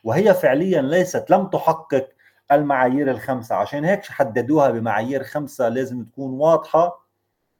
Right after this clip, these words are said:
وبدايتها بتكون بعقد. يعني قد يكون العقد شفهي، ولكن العقد هنا لازم أن يحدد عناصره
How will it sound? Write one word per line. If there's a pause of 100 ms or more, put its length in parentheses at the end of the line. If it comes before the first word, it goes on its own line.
(140)
وبدايتها
بتكون
بعقد. (800)
يعني (400)
قد
يكون
العقد
شفهي، (500)
ولكن
العقد (380)
هنا
لازم
أن
يحدد
عناصره